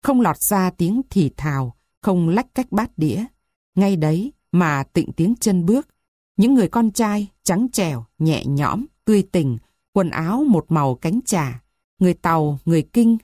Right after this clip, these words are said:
hay người bản địa và cũng không biết. Các cậu ấy chỉ hầu bàn, hầu buồng hay còn dắt gái, còn làm đĩ đực. Đồng Tiễu, khách quen bảo hạng nhà này. Người nhà hàng ra đón,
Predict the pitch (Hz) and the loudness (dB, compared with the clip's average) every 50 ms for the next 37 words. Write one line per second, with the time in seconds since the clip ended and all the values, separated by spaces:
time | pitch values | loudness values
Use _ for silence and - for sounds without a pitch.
0 | _ _ 220 226 202 175 151 123 135 143 131 110 113 131 139 139 165 - - _ | _ _ -2 0 2 2 2 2 0 -2 -2 -2 -2 0 0 0 0 -2 -6 _
1 | _ _ _ _ 151 156 127 117 - - - 151 190 220 - - 196 180 165 185 | _ _ _ _ -4 -2 -2 -4 -8 -8 -6 -4 -4 -4 -4 -2 -2 0 2 2
2 | 233 269 - _ _ _ _ _ _ _ _ 202 208 208 - 196 170 156 - 165 | 2 0 0 _ _ _ _ _ _ _ _ -4 -4 -2 0 0 -2 0 0 -2
3 | 135 - - - 147 147 165 214 269 - - - 196 160 151 160 147 143 131 156 | -2 -2 -4 -4 -2 -2 -2 -2 -4 -6 -2 0 0 0 0 0 0 0 0 0
4 | 151 143 135 135 127 117 - _ _ _ 170 160 147 135 139 151 147 139 131 127 | 0 0 0 -2 -4 -6 -8 _ _ _ 0 0 0 2 2 0 0 0 0 -2
5 | 120 - _ _ 233 233 - 190 165 139 123 117 - - 233 - _ - 156 143 | -6 -8 _ _ -4 -2 0 -2 -2 -2 -2 -2 -2 -2 -4 -4 _ -4 -4 -2
6 | 156 202 247 311 - _ _ - 165 139 131 139 135 123 117 110 110 - _ 151 | -2 -4 -6 -8 -12 _ _ -4 -2 -2 0 -2 -2 -2 -4 -6 -8 -8 _ -4
7 | 170 - 208 196 151 127 - _ _ _ _ _ _ _ _ _ _ _ _ _ | -4 -2 0 -2 -2 -2 -2 _ _ _ _ _ _ _ _ _ _ _ _ _
8 | _ _ _ _ _ 214 202 185 160 147 131 - - 170 - - 233 269 - - | _ _ _ _ _ 2 2 2 2 0 -2 0 0 0 0 0 -2 -4 -6 -10
9 | _ _ _ _ - 302 - _ - 240 226 214 202 196 175 175 156 135 120 120 | _ _ _ _ -4 -4 -4 _ -2 0 0 2 2 2 2 2 0 0 -4 -4
10 | - 156 131 - 147 156 151 139 135 139 143 139 131 127 120 - _ _ _ _ | -6 -6 -4 -2 -2 0 0 0 0 -2 -2 -2 -2 -4 -4 -8 _ _ _ _
11 | _ _ _ - 208 208 196 202 190 180 175 190 180 170 165 165 156 160 - 233 | _ _ _ 2 4 4 4 2 2 0 0 0 0 0 0 0 0 0 -2 -2
12 | 226 202 190 180 180 202 226 277 | -2 0 -2 -2 -2 -2 -4 -6